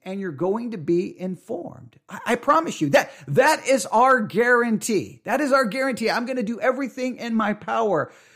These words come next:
to bring things to your attention. And you're like, "Oh, that sounds interesting. Oh, wait, that sounds interesting." And listen, this is something you're gonna wanna do. You're gonna wanna subscribe to this podcast,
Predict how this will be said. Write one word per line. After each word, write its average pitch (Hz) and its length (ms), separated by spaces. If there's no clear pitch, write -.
to 196 100
bring 233 280
things 233 260
to 233 100
your 226 180
attention. 214 420
And 160 100
you're 165 180
like, 110 300
"Oh, 165 320
that 220 220
sounds 131 320
interesting. 156 440
Oh, 220 60
wait, 208 240
that 233 180
sounds 139 300
interesting." 143 460
And 151 160
listen, 151 320
this 180 160
is 208 80
something 180 260
you're 170 140
gonna 165 140
wanna 143 180
do. 120 300
You're 175 160
gonna 202 140
wanna 175 180
subscribe 208 560
to 160 60
this 113 180
podcast, 113 640